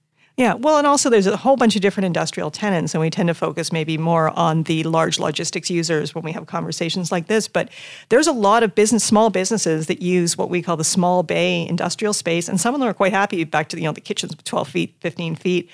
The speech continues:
but also just these, you know, they're, they're running a tile shop, or they're doing some custom cabinetry or something along those lines, and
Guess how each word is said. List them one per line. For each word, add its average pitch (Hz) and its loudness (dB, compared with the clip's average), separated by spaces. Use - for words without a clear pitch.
but 226 2
also 269 2
just 214 0
these, - -2
you 220 -2
know, 185 0
they're, 185 4
they're 180 2
running 202 0
a 196 0
tile 180 0
shop, 165 0
or 160 0
they're 156 -2
doing 175 -4
some 185 -8
custom 185 -4
cabinetry 165 -2
or 156 -2
something 185 -4
along 165 -2
those 185 -4
lines, 160 -8
and 175 0